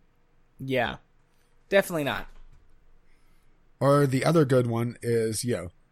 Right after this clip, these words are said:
Speaker 2: obviously, uh, wall hacking. <laughs> And, you know, someone comes around the corner, and the person steps out and fires and, uh, steps back, uh, behind the corner. You know, o-, obviously not a, a cheater, right?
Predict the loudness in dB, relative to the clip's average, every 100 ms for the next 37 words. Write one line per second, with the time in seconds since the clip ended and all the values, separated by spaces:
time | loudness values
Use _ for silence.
0 | _ -4 0 2 0 0 -2 -4 -4 -6
1 | -6 -4 -4 -4 -8 -8 -10 -10 -12 -14
2 | -10 -4 0 0 -2 -8 _ -20 _ -4
3 | -4 -8 _ _ _ -2 0 2 2 2
4 | 0 -2 -2 -6 -4 -2 -2 -4 -6 _
5 | _ _ _ _ _ -4 -4 -2 -4 0
6 | 0 0 -4 -2 0 0 -2 -2 -4 -2
7 | -4 -8 -6 -6 -8 -8 -10 -10 -6 -6
8 | -6 -8 -8 -8 -10 -10 -10 -12 -14 _
9 | _ _ _ _ _ _ _ _ _ _
10 | _ _ -8 -8 -10 _ -6 -2 0 0
11 | -2 -4 -8 -10 -10 -12 -12 -14 -14 -12
12 | -8 -8 -8 -8 -12